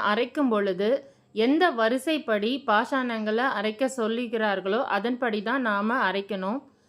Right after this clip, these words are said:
அதன்படி பார்த்தோமானால் பூரத்தை முதல்ல கல்வத்துல நாம நல்லா அரைச்சாச்சு. அது ஃபைன் பொடியா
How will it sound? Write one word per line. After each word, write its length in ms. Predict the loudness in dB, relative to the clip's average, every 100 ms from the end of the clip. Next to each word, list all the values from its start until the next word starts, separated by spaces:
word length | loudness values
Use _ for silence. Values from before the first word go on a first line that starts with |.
| _ _ _ _ _ _ _ _ _ _ _ _ _ _ _ _ _ _ _ 0
அதன்படி 540 | 4 6 6 4 2 0 2
பார்த்தோமானால் 720 | 2 2 0 2 0 0 -2 -2
பூரத்தை 540 | 0 2 4 2 2 -2 0
முதல்ல 400 | 0 0 0 0 2
கல்வத்துல 460 | 0 0 -2 -2 0
நாம 180 | 0 0 0
நல்லா 260 | 0 2 2 2
அரைச்சாச்சு. 600 | 0 0 0 0 -2 -2 -2 -6 -20 -20 -8
அது 220 | 0 2 2 0
ஃபைன் 340 | 0 2 2 2
பொடியா 340 | 2 2 2